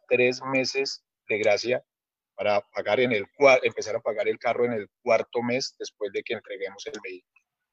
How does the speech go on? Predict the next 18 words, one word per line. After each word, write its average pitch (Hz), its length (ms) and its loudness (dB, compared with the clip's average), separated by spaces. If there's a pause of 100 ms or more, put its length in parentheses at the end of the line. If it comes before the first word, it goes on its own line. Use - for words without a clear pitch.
(340)
Eso, 170 380 4 (500)
repito, 127 760 4
era 127 340 6
difícil 131 480 -2
inclusive 117 560 0
antes. - 400 -8 (380)
Esto 120 400 2
lo 139 100 6
tenemos, 120 640 0
eh, 120 180 2
para 107 200 0
el 104 80 -4
mes 104 160 -8
de 117 100 -2
junio. 135 480 -4 (300)
Estoy - 180 -8
solicitando 117 720 0
con, 113 560 4